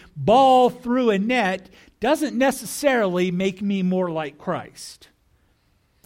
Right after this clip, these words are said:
See, there are two words in the New Testament that refer to spiritual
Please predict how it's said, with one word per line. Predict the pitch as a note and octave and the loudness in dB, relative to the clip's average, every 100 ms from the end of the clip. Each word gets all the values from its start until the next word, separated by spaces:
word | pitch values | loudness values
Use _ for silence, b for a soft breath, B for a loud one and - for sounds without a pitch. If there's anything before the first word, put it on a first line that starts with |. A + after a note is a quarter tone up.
| _ | _
See, | - D4+ | 0 6
there | D#4 C#4+ | 8 8
are | A3 A#3+ | 8 2
two | G#3 - E4 F4+ D4 | -2 -2 6 8 8
words | A#3+ B3+ A3 G3 F3 | 6 4 4 2 -2
in | - A#3 C#4 | -6 -4 -2
the | A3+ | 0
New | A3 | -2
Testament | G#3+ - B3+ B3 F3 F3 F3+ | -4 -4 -6 -4 -4 -4 -4
that | F3+ E3 B B B | -6 -6 B B B
refer | A#3+ A#3+ C#4+ | 0 4 2
to | B3+ | 2
spiritual | - - - - D#4 C4 F#3+ - F#3+ F3+ F#3 F#3+ | 0 -6 -8 -2 2 2 2 0 2 4 2 0